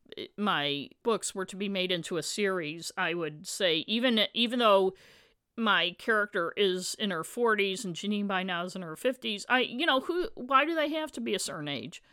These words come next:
Why can't they be in their fifties? There's nothing specific about them, the characters in my books, that says they have to be in their forties. So anyway, Janine, if you're listening, you can check out my books, Cold Hard News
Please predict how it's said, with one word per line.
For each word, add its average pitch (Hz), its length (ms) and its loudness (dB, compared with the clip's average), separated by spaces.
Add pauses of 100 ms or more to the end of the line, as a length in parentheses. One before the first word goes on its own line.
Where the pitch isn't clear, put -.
(220)
Why 202 180 2
can't 254 260 -2
they 220 120 -2
be 185 120 -4
in 147 80 -4
their - 120 -8
fifties? - 480 -10
There's 190 180 -4
nothing 220 240 -2
specific 240 640 -4
about 175 340 -4
them, 196 360 -4 (520)
the 208 80 -2
characters 202 500 0
in 202 60 -4
my 170 120 0
books, 175 260 -2
that - 160 -2
says 185 300 0
they 180 140 -2
have 196 220 -2
to 180 80 -4
be 175 460 -4 (680)
in 214 120 0
their 151 140 -2
forties. 160 560 -4
So 233 440 4
anyway, 262 580 4
Janine, 269 600 0
if 208 140 -4
you're 220 120 0
listening, 233 600 0
you 320 60 -4 (360)
can 233 100 2
check 220 260 2
out 302 200 2
my 320 140 2
books, 214 600 0 (300)
Cold 247 280 4
Hard 254 240 2
News 254 460 -2